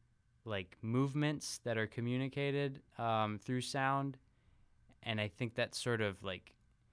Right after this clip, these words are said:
added to the dreamlike, uh, qualities of the film. I don't know.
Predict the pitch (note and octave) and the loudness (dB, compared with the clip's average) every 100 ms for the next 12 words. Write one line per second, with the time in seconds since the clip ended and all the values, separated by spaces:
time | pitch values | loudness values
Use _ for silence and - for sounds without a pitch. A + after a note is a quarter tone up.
0 | _ _ _ _ G#2+ A2+ B2 C3+ C3 C3 | _ _ _ _ 8 8 8 4 2 0
1 | A#2 G#2 - A#2 A#2+ A#2+ A#2+ - B2+ A#2+ | 0 -2 0 2 2 2 0 -2 0 2
2 | A2+ - A2 A2+ A#2 A#2 A2+ G#2 - A2 | 0 0 0 2 0 -2 -4 -4 -4 -2
3 | G#2+ A2+ A#2 D3+ B2 C#3+ C#3 D#3 B2 | 0 0 -2 -6 -4 -2 0 0 -2